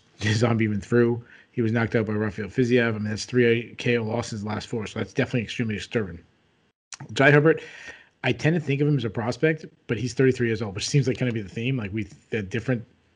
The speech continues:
than they should be. Like, wow, this guy's thirty-three. And, and, and you wanna talk about a guy, like, I don't know if he pissed off the U F C, but imagine having, uh, Francisco Trinaldo in your U F C debut and then getting Renato Moicano as your bounce back <laughs> from your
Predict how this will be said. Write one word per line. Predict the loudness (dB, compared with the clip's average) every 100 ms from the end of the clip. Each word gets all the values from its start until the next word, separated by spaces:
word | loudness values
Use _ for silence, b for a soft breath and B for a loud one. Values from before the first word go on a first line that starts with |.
| _ -6
than | 0 0 0 -4
they | -6
should | -2 2 4
be. | 4
Like, | 4 4
wow, | 4 2
this | 0
guy's | 0 0
thirty-three. | 4 4 4 2 -2 -2 -6
And, | -14 -16 -18 b b b b _ -10
and, | -10 0 4
and | 4 4
you | 2
wanna | 4 4
talk | 4
about | 2
a |
guy, | 2 0 4 4
like, | 2
I | -2
don't | 0
know |
if | 0
he | -2
pissed | -4 -2 0
off | 0
the | 2
U | 0
F |
C, | 2 2 2 -2 B B B _
but | 0 2
imagine | 4 2 2 2
having, | 2 2 0 -2 -6 -12
uh, | -12 -10
Francisco | -6 -4 -4 -2 -2
Trinaldo | 0 0 0 2 0
in | 0
your | -2
U | 2 2
F |
C | 0 -2
debut | -2 -2 2 2 2 b b b -8
and | 0
then | 0 4
getting | 2 2 0 -2 -8 _ _ _
Renato | 0 2 2 2
Moicano | 0 0 0 4 6 6
as | 2 0
your | 0 0
bounce | 0 0 0 2
back | 0 0
<laughs> | -4
from | -4 0 2
your | 0